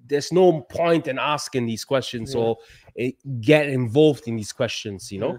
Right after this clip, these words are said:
Speaker 2: Yeah, yeah.
Speaker 1: But Allah has created us. There's a greater purpose for it. And the purpose f-, from our perspective, 'cause regardless whether you want to, not the person that's asked the question, but for those
Speaker 2: Mm.
Speaker 1: atheists, whether you wanna believe in Allah or not, you still have to live your life.
Speaker 2: Mm.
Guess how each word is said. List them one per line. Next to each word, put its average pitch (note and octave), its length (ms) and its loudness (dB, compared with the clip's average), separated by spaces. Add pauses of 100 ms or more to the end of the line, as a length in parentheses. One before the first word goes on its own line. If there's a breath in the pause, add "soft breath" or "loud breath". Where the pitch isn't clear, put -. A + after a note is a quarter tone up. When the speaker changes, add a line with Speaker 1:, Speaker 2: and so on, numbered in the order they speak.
Speaker 2:
Yeah, C3 140 -14
yeah. A#2+ 60 -14 (140)
Speaker 1:
But D#3+ 140 4
Allah F3+ 400 4
has E3+ 240 -2
created F3 380 0
us. E3+ 320 -4 (120)
There's C3 360 -4
a C3 100 2 (160)
greater E3+ 380 4
purpose F3 400 0
for C#3 140 -2
it. A3 180 0
And B2 340 -6
the A#2+ 100 -4
purpose G3 540 0 (420)
f-, - 240 -20
from D#3+ 200 4 (180)
our A3+ 340 8
perspective, D#3 800 -2
'cause C3 300 -2
regardless D#3 680 2
whether D3 400 2 (600)
you C3+ 180 -8
want F#3+ 400 2
to, D3 340 -2 (200)
not D3 360 -2
the C3+ 80 -4
person B2+ 300 -6
that's G#2 120 -12
asked C#3 180 -4
the - 60 -12
question, D3+ 360 -6
but G2 120 -10
for A2 120 -10
those G#2 380 -12
Speaker 2:
Mm. D3 100 -8
Speaker 1:
atheists, B2+ 260 -8
whether D#3+ 180 -2
you D#3+ 160 -4
wanna D#3 220 -4
believe C#3 240 -6
in C3+ 80 -2
Allah C#3+ 240 0
or C3 60 0
not, B2+ 380 0
you C3+ 180 -2
still D#3 260 -2
have C#3+ 220 -6
to C3 80 -4
live A#2+ 180 -2
your A2 120 -4
life. A2+ 380 0
Speaker 2:
Mm. C3 340 -20